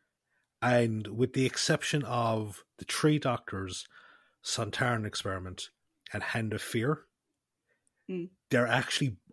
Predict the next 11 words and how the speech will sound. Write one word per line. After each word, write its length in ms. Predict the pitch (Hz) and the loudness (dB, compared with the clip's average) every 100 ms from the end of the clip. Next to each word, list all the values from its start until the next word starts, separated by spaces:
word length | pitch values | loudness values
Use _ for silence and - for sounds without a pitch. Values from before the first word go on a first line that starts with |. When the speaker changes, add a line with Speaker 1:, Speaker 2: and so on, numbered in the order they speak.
| - | 0
Speaker 1:
I 160 | 123 | 2
would 200 | 127 117 | 4 2
say 180 | - 123 | 0 -2
they're 140 | 110 98 | -4 -6
bad 420 | - 127 120 107 | -2 0 2 2
writers. 580 | 110 104 - - - - _ _ _ _ _ _ _ _ _ - | 0 -2 -4 -8 -10 -12 _ _ _ _ _ _ _ _ _ -4
They're 160 | 117 113 | -2 0
not 380 | 123 127 120 - | 0 0 0 0
Speaker 2:
Hmm. 60 | |
Speaker 1:
great 200 | 117 107 | 0 0
writers, 500 | 104 92 - - - | -2 -6 -8 -12 -14